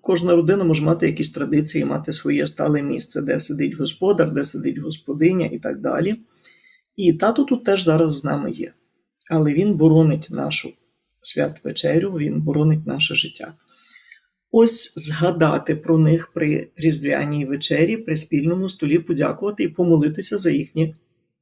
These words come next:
безпеку, здоров'я, життя і повернення. І таким чином присутність цих рідних, вона буде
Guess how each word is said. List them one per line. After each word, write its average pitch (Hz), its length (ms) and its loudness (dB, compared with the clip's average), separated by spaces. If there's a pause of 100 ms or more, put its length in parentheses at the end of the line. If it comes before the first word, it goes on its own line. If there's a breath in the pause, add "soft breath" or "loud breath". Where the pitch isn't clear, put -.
(400)
безпеку, 165 520 2
здоров'я, 165 500 2
життя 156 360 -2
і 175 100 2
повернення. 143 680 -4 (1000)
І 196 80 -4
таким 254 360 4
чином 269 360 2
присутність 170 680 2
цих 170 220 2
рідних, 240 460 2
вона 175 200 0
буде 269 360 0